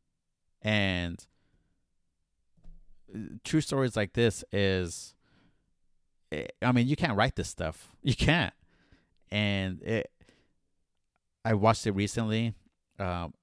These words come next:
it definitely hits on the really corny Disney vibes, you know, like the, "Oh, you, ha, ha, ha, ha." But when you get kinda through those weeds of the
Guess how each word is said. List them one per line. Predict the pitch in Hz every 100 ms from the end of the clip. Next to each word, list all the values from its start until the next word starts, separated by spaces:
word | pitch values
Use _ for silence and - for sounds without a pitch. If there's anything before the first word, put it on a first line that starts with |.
| _
it | - 117 110
definitely | 110 117 123
hits | 104 113 -
on | 107 101
the | 95 85 _ _ _ _ -
really | 110 104 104 101 _ _
corny | - 107 110 104 101 101 92
Disney | 107 104 95 104 104 101 107
vibes, | 95 87 87 98 107 107 - - _ _ _ _ _ -
you | 113
know, | 113 113 123
like | 110 -
the, | 110 - - -
"Oh, | 233 233
you, | 180 127 131 135 143
ha, | 135 143
ha, | 127 131
ha, | 131
ha." | 123 117 117 117 _ _ - - _ -
But | 123 117 - _ _ _ _ 311 - _ _
when | 143 131 165
you | 170
get | 160
kinda | - 143 131 -
through | 110 113 117 117 - - - - _ -
those | 110 107 107 117 110 92
weeds | 104 110 104
of | 95
the | 92